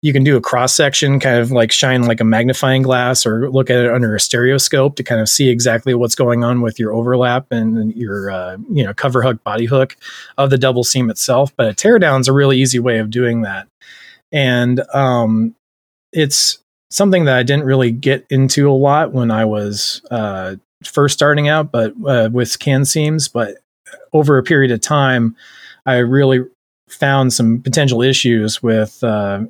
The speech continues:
understanding what the wrinkle's like, understanding that you can see things underneath the, um, or how the configuration of the double seam is, uh, when you tear it down, um, the measurements you can make using a hand mic, you, uh, with a teardown.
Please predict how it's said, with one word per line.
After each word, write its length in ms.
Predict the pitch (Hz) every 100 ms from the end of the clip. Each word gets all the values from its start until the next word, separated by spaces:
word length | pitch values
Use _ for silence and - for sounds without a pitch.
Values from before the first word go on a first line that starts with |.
| -
understanding 680 | 139 120 - 123 117 117 120
what 160 | 120
the 80 | 110
wrinkle's 360 | 123 147 143 139
like, 400 | 139 139 139 - - - _ -
understanding 600 | 139 127 139 127 127 123
that 260 | 117 110
you 100 | 127
can 160 | 123 113
see 480 | - - 160 143 135
things 400 | 139 127 131 120
underneath 680 | 131 113 113 120 135 131 -
the, 340 | 131 117 117
um, 420 | 117 120 113 110 135
or 160 | 123
how 340 | 113 131 127 117
the 120 | 117
configuration 760 | 120 - 120 117 117 - 117 -
of 280 | 127 123 127
the 220 | 120 117
double 300 | 113 120 117
seam 260 | - 123
is, 320 | 127 131 - 226
uh, 120 | 135
when 160 | 127 127
you 80 | 120
tear 260 | 135 131
it 80 | 127
down, 420 | 131 131 135 135 _ - - - - -
um, 340 | 135 127 117
the 80 | 113
measurements 640 | 110 120 127 135 135 127 131
you 80 |
can 180 | 117 113
make 300 | 113 123 123
using 320 | 123 117 113
a 40 | 104
hand 300 | 117 117 127
mic, 360 | 135 147 143
you, 200 | 131 127 139
uh, 100 | 123
with 220 | 117 123
a 60 | 139
teardown. 580 | 156 151 156 156 165